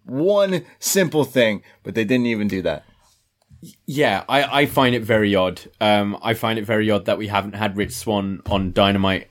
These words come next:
Speaker 2: at all. Um,
Speaker 1: He could potentially be A E W champion this week.
Speaker 2: Yeah, and that's the thing. I, I, I assume it might be a T N T thing with promoting another channel, because
Speaker 1: Hmm.
Speaker 2: I don't understand why, as A E W,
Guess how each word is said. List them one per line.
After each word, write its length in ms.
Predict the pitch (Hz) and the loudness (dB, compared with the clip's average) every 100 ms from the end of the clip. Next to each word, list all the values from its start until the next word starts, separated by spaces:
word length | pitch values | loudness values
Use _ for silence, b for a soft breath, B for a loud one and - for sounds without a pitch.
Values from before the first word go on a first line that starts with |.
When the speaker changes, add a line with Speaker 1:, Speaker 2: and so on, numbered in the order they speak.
| _ - | _ -8
Speaker 2:
at 260 | - - | -8 -2
all. 280 | 101 110 - _ _ _ _ | -2 -2 -4 _ _ _ _
Um, 300 | 110 104 104 | -2 2 2
Speaker 1:
He 100 | 101 | 2
could 160 | 214 202 | 0 0
potentially 500 | 160 180 185 139 143 | -2 -2 -2 0 -2
be 240 | 120 160 | 0 2
A 60 | 120 | 2
E 120 | 135 | 2
W 300 | 123 127 110 | 2 0 -2
champion 540 | 98 147 165 123 92 90 | -2 -2 -4 -4 -4 -4
this 280 | 104 - | -6 -8
week. 100 | 151 170 | -6 -2
Speaker 2:
Yeah, 400 | 269 180 107 - | 0 2 0 -2
and 160 | 156 175 | 0 0
that's 220 | 214 - | -2 -2
the 100 | 202 | -6
thing. 360 | - 202 151 | 0 0 0
I, 180 | 107 120 - - | -4 -10 -10 -8
I, 80 | 147 | -6
I 100 | - | 0
assume 480 | 170 160 - 190 214 | 0 2 0 0 2
it 120 | 160 | 2
might 240 | 139 131 127 | 2 0 2
be 100 | 127 | 0
a 60 | |
T 200 | 117 - | -2 0
N 140 | 123 101 | 0 0
T 260 | - 147 | 0 0
thing 300 | 135 - 85 - | -2 -8 -12 -14
with 240 | - 101 | -14 -12
promoting 680 | - 104 98 92 110 98 95 - | -4 2 2 2 -2 -2 -4 -6
another 300 | 104 101 92 | 0 0 0
channel, 460 | - 110 101 78 - | -2 -2 -2 -4 -8
because 440 | 104 104 110 - | -6 -2 -2 -4
Speaker 1:
Hmm. 40 | - b b b | -10 b b b
Speaker 2:
I 120 | 139 156 | -2 0
don't 200 | 175 165 | 0 0
understand 640 | 156 127 - 143 113 101 | 0 -2 0 0 0 0
why, 480 | 117 123 120 110 107 - _ _ _ _ _ _ _ | 2 2 2 0 -2 -10 _ _ _ _ _ _ _
as 240 | 127 127 110 | 0 2 2
A 120 | 117 | 0
E 140 | 110 | 0
W, 580 | 104 110 104 98 90 87 | 0 0 0 -4 -4 -8